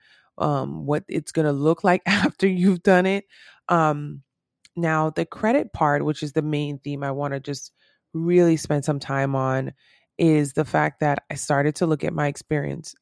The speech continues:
I've been in therapy for a very long time, probably since twenty fifteen,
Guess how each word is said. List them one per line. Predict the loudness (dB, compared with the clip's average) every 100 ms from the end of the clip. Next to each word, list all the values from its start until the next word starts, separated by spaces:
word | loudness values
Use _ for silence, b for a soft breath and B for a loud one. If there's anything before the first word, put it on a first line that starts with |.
| -4
I've | -2 0
been | 0
in | 0 0
therapy | 0 -2 -2 -6 -8 -8 -10 _ _ _ _ _
for | 0 2
a | 0
very | 0 0 0
long | -2 -2 -4
time, | -6 -8 -6 -6 -8
probably | -8 -2 0 2 0
since | 0 -4 -4 -6
twenty | -6 -4 -2
fifteen, | -2 -2 -2 -4 -2 -4